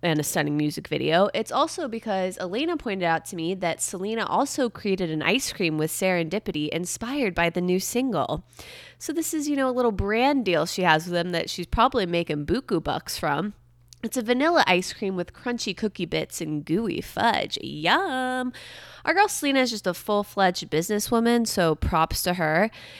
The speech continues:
And I know I'm giving my friends some shout-outs right now, but they told me relevant stuff. Tasha says that she watches Selena's show on H B O and described it as a nice, mindless watch, which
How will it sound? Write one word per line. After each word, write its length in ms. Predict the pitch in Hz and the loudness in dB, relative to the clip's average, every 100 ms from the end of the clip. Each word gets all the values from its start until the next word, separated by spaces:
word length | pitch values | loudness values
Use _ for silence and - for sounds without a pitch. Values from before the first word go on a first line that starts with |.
| - _ _ | -20 _ _
And 600 | 220 220 220 220 220 214 - _ 208 | 4 6 6 4 0 -4 -10 _ -2
I 80 | |
know 140 | 226 330 | 0 2
I'm 100 | 269 | 2
giving 240 | 233 202 | 2 4
my 160 | 175 165 | 4 4
friends 260 | - 294 | 4 2
some 100 | - | 2
shout-outs 480 | 180 - 453 294 175 | 4 6 8 6 4
right 140 | 190 170 | 2 4
now, 140 | 170 | 2
but 320 | 160 120 - - | 2 -2 -6 -20
they 280 | - 220 220 | -4 2 2
told 260 | - 285 381 | 2 0 4
me 140 | 349 | 4
relevant 440 | 190 214 202 185 - | 6 6 4 2 4
stuff. 240 | 320 330 | 2 2
Tasha 460 | - 214 202 311 262 | 2 4 4 2 0
says 340 | 233 196 196 | 2 2 2
that 220 | 196 170 | 0 0
she 160 | - 196 | -2 -2
watches 380 | 190 196 202 - | 0 0 -4 -6
Selena's 380 | 190 180 170 | -4 -2 -2
show 260 | - 208 240 | -2 0 2
on 120 | 185 | 2
H 240 | 160 175 - | 0 -4 -2
B 120 | 202 | 0
O 120 | 214 | 2
and 140 | 160 | 0
described 420 | 160 - 190 185 185 | -4 -4 -2 -2 0
it 60 | |
as 180 | 175 175 | 0 0
a 60 | 165 | -2
nice, 400 | 175 196 202 196 | 0 0 -2 -4
mindless 500 | 185 190 190 190 - | -2 -2 -4 -4 2
watch, 380 | 220 180 - | 2 2 -2
which 180 | 185 180 | -10 -10